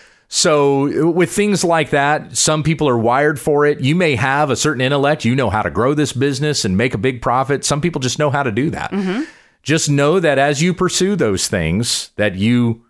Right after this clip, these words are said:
Speaker 1: you keep yourself in check, keep yourself accountable,
Speaker 2: Mm-hmm.
Speaker 1: even in the work that you do, be in submission to the elders of your church.
Speaker 2: Yes.
Speaker 1: And if there's the potential for you to be tempted by riches, if that's a weakness for you, make sure you tell somebody in your church about that.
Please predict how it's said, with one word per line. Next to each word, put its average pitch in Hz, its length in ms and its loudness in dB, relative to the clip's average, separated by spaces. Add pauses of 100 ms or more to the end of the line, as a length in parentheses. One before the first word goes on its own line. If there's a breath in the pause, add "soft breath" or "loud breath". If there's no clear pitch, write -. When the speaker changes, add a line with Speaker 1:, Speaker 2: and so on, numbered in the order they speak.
(120)
Speaker 1:
you 101 160 -2
keep 196 280 -2
yourself 180 440 0
in 143 100 -2
check, 165 420 0
keep 147 220 0
yourself 156 380 0
accountable, 139 680 -2
Speaker 2:
Mm-hmm. 170 320 -6
Speaker 1:
even 185 260 2
in 170 100 0
the 135 80 2
work 131 340 0
that 131 140 -2
you 123 140 0
do, 143 200 0
be 127 160 0
in 113 80 0
submission 127 480 -2
to 110 80 0
the 110 140 2
elders 117 320 0
of 95 100 -2
your 92 100 2
church. - 520 -4 (180)
Speaker 2:
Yes. 160 420 -6
Speaker 1:
And 131 140 0
if 127 140 0
there's 175 320 2
the 160 80 -2
potential 151 560 -2
for 135 140 -2
you 120 180 2
to 113 80 0
be 98 120 0
tempted 143 480 -2
by 104 160 0
riches, 95 760 0 (360 soft breath)
if - 140 -4
that's 156 220 0
a 151 40 2
weakness 175 480 0
for 110 140 -2
you, 87 200 0
make 123 220 0
sure 190 240 2
you 147 340 2
tell 175 320 0
somebody 90 580 0
in 92 80 0
your 90 120 0
church - 340 -2
about 120 420 -2
that. - 280 -6